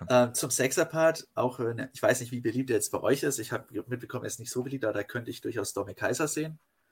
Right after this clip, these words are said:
Speaker 2: Ähm,
Speaker 1: Du weißt, dass
Speaker 2: und
Speaker 1: er bei uns nicht beliebt ist, hör da auf damit.
Speaker 2: <laughs> Toller
Speaker 1: Also du, du
Speaker 2: Kapitän
Speaker 1: folgst
Speaker 2: auf
Speaker 1: mir
Speaker 2: jeden
Speaker 1: schon
Speaker 2: Fall.
Speaker 1: lange genug auf Twitter, um zu wissen, dass ich den nicht mag.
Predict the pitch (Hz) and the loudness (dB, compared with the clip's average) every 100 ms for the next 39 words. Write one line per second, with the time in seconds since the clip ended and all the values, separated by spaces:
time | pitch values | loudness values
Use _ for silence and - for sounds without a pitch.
0 | _ _ _ _ _ _ 123 120 120 120 | _ _ _ _ _ _ 2 4 2 0
1 | - _ _ _ _ - 101 113 160 131 | -8 _ _ _ _ -2 6 6 6 4
2 | 104 95 104 98 101 87 - 82 98 98 | 4 4 2 -2 -2 -2 -2 -2 2 4
3 | 139 - 78 60 - - - 466 539 719 | 2 2 -2 -2 -12 -12 -10 -10 -8 -8
4 | 679 659 277 - 156 - - - - _ | -6 4 4 6 2 2 -8 -20 -20 _
5 | _ _ _ _ _ - - - _ _ | _ _ _ _ _ -4 -4 -4 _ _
6 | _ - 127 135 135 151 143 143 180 190 | _ -2 8 10 12 10 10 12 12 12
7 | 165 160 151 165 180 131 - - 131 127 | 8 10 10 10 10 8 4 6 10 10
8 | 117 110 110 117 - 101 101 104 110 95 | 8 6 6 6 6 2 2 2 2 2
9 | 87 76 67 | 0 -4 -6